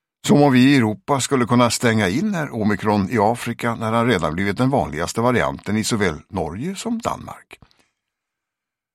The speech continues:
Vi skulle ha rest till Vilanculos i Mosambik via Johannesburg,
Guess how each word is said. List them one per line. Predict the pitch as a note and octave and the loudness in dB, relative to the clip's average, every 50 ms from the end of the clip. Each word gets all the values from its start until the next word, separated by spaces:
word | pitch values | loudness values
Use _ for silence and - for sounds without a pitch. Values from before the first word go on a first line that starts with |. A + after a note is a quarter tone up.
| _ _ _ _ _ _ _ _ _ _ _ _ _ _ _ _ _ - | _ _ _ _ _ _ _ _ _ _ _ _ _ _ _ _ _ 0
Vi | D#3 D3 | 0 2
skulle | A#2 - D#3 D#3+ F3 | 2 2 2 4 4
ha | F3 C3+ | 4 4
rest | A2+ G#2 G2 - - - | 4 4 2 2 0 0
till | B2+ B2 A#2 A#2+ G#2+ - - | 2 2 2 2 0 -2 -2
Vilanculos | A#2 A#2 A#2 A#2+ A#2 - - B2+ C3+ C#3 C3 C3+ C#3 B2+ - - - A#2+ | 0 0 2 2 0 0 0 2 2 2 4 2 2 0 -2 -4 -2 0
i | A#2+ A2 G#2+ - | 2 2 2 2
Mosambik | A#2+ B2 A#2+ - C3 B2+ B2 A#2 C#3 C3+ - _ _ - - - - _ _ _ _ _ _ _ _ - | 0 0 0 2 2 2 2 2 0 -4 -6 _ _ -16 -16 -16 -16 _ _ _ _ _ _ _ _ 0
via | C3 A#2+ A2 A2 F#2+ | 2 4 4 4 2
Johannesburg, | G#2 A2+ A#2+ G#2 G#2+ F2 - - - - - D#2 D2 B1 - | 2 2 2 2 0 0 -2 -4 -10 -8 -8 -8 -8 -8 -14